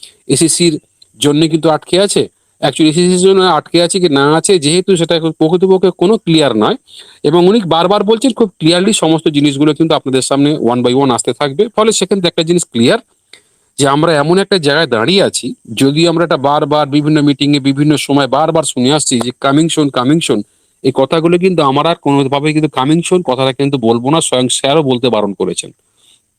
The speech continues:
তো সেই জায়গাতে আমরা যে, আহ, খুব কুইক পাবো, আর সেই কুইকটা পাবো কবে সেটা কিন্তু একমাত্র ব্যক্তি বলতে পারেন অ্যাসপোফার স্যার স্বয়ং। সেই জায়গা থেকে আমরা অবশ্যই পরবর্তী যে প্রোগ্রামগুলো আসবে সেখান থেকে যখনই আমরা শুনবো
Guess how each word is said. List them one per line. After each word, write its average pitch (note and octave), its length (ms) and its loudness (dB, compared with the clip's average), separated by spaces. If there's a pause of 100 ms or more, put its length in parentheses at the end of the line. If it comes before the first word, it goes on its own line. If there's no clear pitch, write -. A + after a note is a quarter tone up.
(440)
তো B2+ 80 0
সেই D#3 160 0
জায়গাতে D3 480 0 (400)
আমরা D3+ 260 0
যে, E3 300 0 (520)
আহ, B2+ 180 -2
খুব A3 260 -2
কুইক B3 220 0
পাবো, B2+ 420 0
আর B2+ 120 0
সেই F3 160 0
কুইকটা A3 400 0
পাবো E3 280 0
কবে A3 220 0
সেটা F3 220 0
কিন্তু E3 220 0
একমাত্র D#3 420 0
ব্যক্তি E3+ 280 -2
বলতে C#3+ 300 -2
পারেন E3+ 140 0
অ্যাসপোফার C#3 400 -2
স্যার D3 160 -2
স্বয়ং। C3+ 400 0
সেই C#3 160 -4
জায়গা C#3 220 -2
থেকে D3+ 280 -4
আমরা C3+ 240 0
অবশ্যই C3 460 -2 (400)
পরবর্তী D3+ 440 0
যে F#3 120 2
প্রোগ্রামগুলো D3+ 600 0
আসবে D#3 260 -2
সেখান D3+ 320 -4
থেকে D3 200 -2
যখনই C#3+ 320 -2
আমরা B2+ 160 0
শুনবো D3+ 460 0